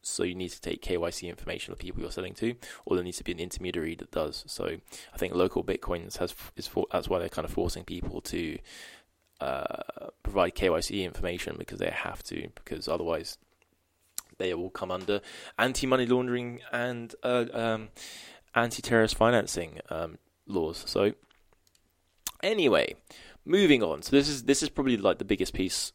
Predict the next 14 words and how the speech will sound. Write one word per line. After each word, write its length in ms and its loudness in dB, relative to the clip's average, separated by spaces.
from 260 0
today, 380 2
because 460 0
I'm, 460 -8
I 60 -6
think 180 0
I'm 120 0
able 220 4
to 100 0
provide, 500 4
um, 760 -2
a 100 -2
more 260 2
grounded 840 4